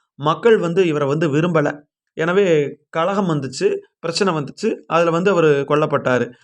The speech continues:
மக்கள் வந்து இரண்டாவது கிருஷ்ணப்பருடைய இரண்டாவது தம்பி, ஆ, முத்து கிருஷ்ணப்பரை வந்து அரசராக்க முயற்சி பண்ணி அரசராக்கி இருக்கிறாங்க. இவரும் வந்து எட்டு வருஷம் என்ன பண்ணியிருக்கிறாருன்னா,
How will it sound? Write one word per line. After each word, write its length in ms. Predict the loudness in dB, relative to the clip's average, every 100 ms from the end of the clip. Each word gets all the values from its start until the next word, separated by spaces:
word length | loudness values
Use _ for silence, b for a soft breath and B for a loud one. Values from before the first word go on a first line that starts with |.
| b b
மக்கள் 340 | -6 -4 2 2
வந்து 440 | 2 0 0 0
இரண்டாவது 560 | 0 2 2 2 2 2
கிருஷ்ணப்பருடைய 640 | -2 -4 -4 -2 0 2
இரண்டாவது 460 | 2 2 4 4 4
தம்பி, 380 | 2 -2 -2 -4 B B B B
ஆ, 140 | -2 0
முத்து 460 | -2 0 0 0
கிருஷ்ணப்பரை 480 | -2 -2 -2 0 2
வந்து 540 | 2 2 4 2 0 -8 B B
அரசராக்க 840 | -2 0 2 2 2 2 4 4 0
முயற்சி 340 | -2 -2 -4
பண்ணி 240 | -4 -2
அரசராக்கி 480 | -2 -2 -2 0 0
இருக்கிறாங்க. 480 | -2 0 -2 -2 -4 -6 b b
இவரும் 380 | -4 0 2 2
வந்து 280 | 2 2 2
எட்டு 280 | 0 0
வருஷம் 360 | 0 0 0 0
என்ன 60 | 0
பண்ணியிருக்கிறாருன்னா, 800 | -2 -2 2 0 2 2 2 0